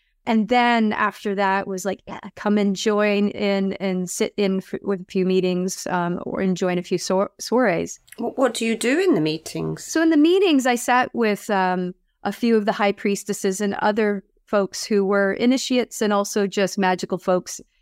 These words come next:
Speaker 1: interested in sitting in magical space. And a lot of it was discussion,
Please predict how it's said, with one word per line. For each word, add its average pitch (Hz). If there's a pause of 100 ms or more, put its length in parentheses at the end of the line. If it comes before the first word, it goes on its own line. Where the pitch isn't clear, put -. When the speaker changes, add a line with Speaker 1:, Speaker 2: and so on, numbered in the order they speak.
(140)
Speaker 1:
interested 196
in 185
sitting 185
in 175
magical 175
space. 196 (360)
And 226
a 240
lot 233
of 370
it 330
was 262
discussion, 247